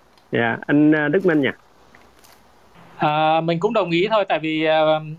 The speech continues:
Speaker 2: năm ngoái mình có dự một cái buổi nó nói về những cái, ờ, ứng dụng, những cái t-, sự phát triển của A I rồi I O T các kiểu,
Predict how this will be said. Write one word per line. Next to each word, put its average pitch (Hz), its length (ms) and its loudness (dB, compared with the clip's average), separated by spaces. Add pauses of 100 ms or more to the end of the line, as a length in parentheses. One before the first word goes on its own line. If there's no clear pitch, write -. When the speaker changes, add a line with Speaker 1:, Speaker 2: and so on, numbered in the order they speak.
(120)
Speaker 2:
năm 190 160 -8
ngoái 185 340 0
mình 185 140 -4
có 190 80 2
dự 190 180 0
một 156 120 -10
cái 202 80 0
buổi 151 280 0
nó 160 100 -8
nói 180 200 0
về 185 180 -2
những 170 180 -16
cái, 208 260 0
ờ, 175 280 0 (720)
ứng 202 240 -2
dụng, 196 220 -2
những 165 140 -2
cái 208 80 0
t-, 190 240 0
sự 180 200 -4
phát 240 160 -4
triển 135 240 -2
của 135 100 0
A 175 500 0
I 170 80 -4
rồi 143 240 -4
I 170 80 0
O 175 60 2 (120)
T 180 200 0
các 202 140 0
kiểu, 123 200 -2